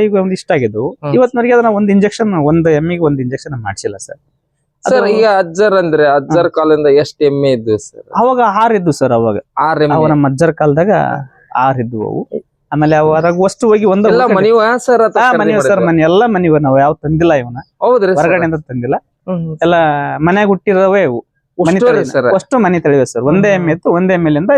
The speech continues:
Speaker 1: ಈಗ ಇಪ್ಪತ್ತೊಂದು ಆಗಿದ್ವು.
Speaker 2: ಹ್ಮ್.
Speaker 1: ಅದರಲ್ಲಿ ಸುಮಾರು ಒಂದು ಎಂಟು ಒಂಬತ್ತು ತೆಗೆದ್ವಿ, ಒಂದ್ ಹನ್ನೊಂದು ಉಳ್ಕೊಂಡಿದ್ವಿ.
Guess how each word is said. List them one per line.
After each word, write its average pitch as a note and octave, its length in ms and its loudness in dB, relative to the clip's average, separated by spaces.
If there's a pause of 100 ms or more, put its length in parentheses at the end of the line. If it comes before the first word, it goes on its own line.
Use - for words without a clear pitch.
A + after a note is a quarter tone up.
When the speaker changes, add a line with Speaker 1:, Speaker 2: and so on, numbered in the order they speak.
Speaker 1:
ಈಗ F3+ 100 -2 (360)
ಇಪ್ಪತ್ತೊಂದು A3 500 0
ಆಗಿದ್ವು. F3 320 -2
Speaker 2:
ಹ್ಮ್. D#3+ 420 -8
Speaker 1:
ಅದರಲ್ಲಿ F3 300 0
ಸುಮಾರು D#3 340 -2
ಒಂದು C#3+ 360 2
ಎಂಟು D3+ 200 -2
ಒಂಬತ್ತು E3+ 320 0
ತೆಗೆದ್ವಿ, G#3 260 2
ಒಂದ್ E3 280 2
ಹನ್ನೊಂದು D3 300 0
ಉಳ್ಕೊಂಡಿದ್ವಿ. B2 500 -4